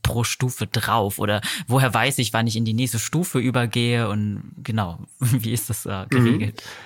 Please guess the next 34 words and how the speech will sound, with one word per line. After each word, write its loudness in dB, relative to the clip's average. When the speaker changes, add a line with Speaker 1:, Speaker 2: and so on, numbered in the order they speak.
Speaker 2:
Ähm, 2
also 2
vor 0
allem 4
natürlich, 0
wenn 2
man 4
merkt, 2
dass 0
sich, -4
äh, 2
in -4
der 0
Stufe -4
etwas -4
tut. -12
Also 2
gerade 2
in -2
der, 0
in -4
der 0
Grundstufe 2
geht 0
es -2
um -4
Entspannung 0
und -2
Selbstwahrnehmung. 0
Und 0
wenn 2
du -2
merkst, 0
hey, 0